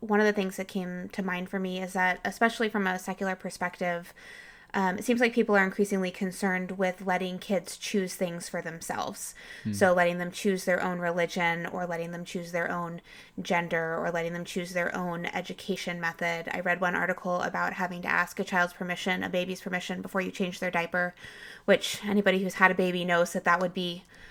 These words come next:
Speaker 1: quite a challenge. And, um, I mean, so much of parenting is making a hard decision for your kids, right? It's saying, "No, your diaper is full of poop and you're going to get a rash, so we're going to change it whether you like it or not,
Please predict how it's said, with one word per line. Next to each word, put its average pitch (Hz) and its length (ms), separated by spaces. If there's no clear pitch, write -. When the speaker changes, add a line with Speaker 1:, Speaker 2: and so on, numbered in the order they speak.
Speaker 1:
quite 208 200
a 185 40
challenge. 185 680
And, 185 540
um, 175 420
I - 40
mean, 214 140
so 220 140
much 240 180
of 214 80
parenting 208 540
is 190 200
making 190 360
a 175 80
hard 180 180
decision 175 420
for 170 220
your 170 160
kids, - 400
right? 175 180
It's 190 80
saying, 190 340
"No, 196 300
your 190 180
diaper 185 300
is 202 100
full 196 200
of 185 100
poop 196 260
and 185 140
you're 180 80
going 175 220
to 180 60
get 180 120
a 170 60
rash, 175 420
so 196 100
we're 185 120
going 175 180
to - 60
change 214 320
it 180 80
whether 180 180
you 170 140
like 170 200
it 170 80
or 165 100
not, - 520